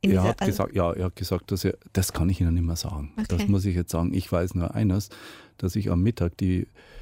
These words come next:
Speaker 2: äh, dass ich am Vormittag die, äh, Bibeleinführung bei den Erwachsenen hatten und da hinten eine sehr seltsame Frau stand, hochnervös,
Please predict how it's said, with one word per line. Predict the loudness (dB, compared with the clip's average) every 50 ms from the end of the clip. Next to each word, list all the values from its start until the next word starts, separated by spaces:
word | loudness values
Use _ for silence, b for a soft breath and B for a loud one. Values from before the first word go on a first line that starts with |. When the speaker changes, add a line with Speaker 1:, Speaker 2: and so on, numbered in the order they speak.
| B B B B B -10 -10 -8 -6
Speaker 2:
äh, | -8 -6 -6 -4
dass | -4 -4 -2 -2
ich | -2 -2
am | -2 0
Vormittag | 0 0 0 0 0 0 0 0 -2 -2 -4 -4
die, | -4
äh, | -4 -4 -6 -4 -2 -2 0
Bibeleinführung | 2 2 2 2 2 0 -2 -2 0 0 0 0
bei | 2 2
den | 0 0
Erwachsenen | 0 -2 -2 -4 -6 -4 -2 -2 0 0
hatten | 0 -2 -2 -2 -2
und | -2 0 0 0
da | 0
hinten | 2 2 0 0 -2 -2
eine | -2 0 0 2 0 0 -2
sehr | -4 -8 -4 0 2 2 2 0 -2 -4 -8
seltsame | -12 -12 -4 -2 -2 -2 -2 -4 -6 -4 -2 -2 -2
Frau | -2 -2 -2 0 0 -2
stand, | -2 -2 -2 -2 -2 -2 -2 0
hochnervös, | 0 0 0 0 0 0 0 2 0 0 -2 -2 -4 -6